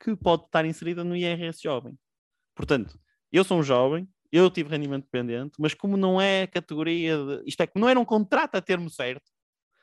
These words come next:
eu já não posso receber esse benefício fiscal, estás a ver?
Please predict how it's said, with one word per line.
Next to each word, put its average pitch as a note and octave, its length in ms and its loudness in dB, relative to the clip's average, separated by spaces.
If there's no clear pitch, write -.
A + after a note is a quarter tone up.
eu A#3 240 4
já A#3+ 120 2
não A#3+ 120 0
posso B3 300 0
receber - 240 -12
esse - 140 -12
benefício - 360 -10
fiscal, F#3+ 520 -8
estás A2+ 180 -12
a A2+ 40 -12
ver? A#2 200 -20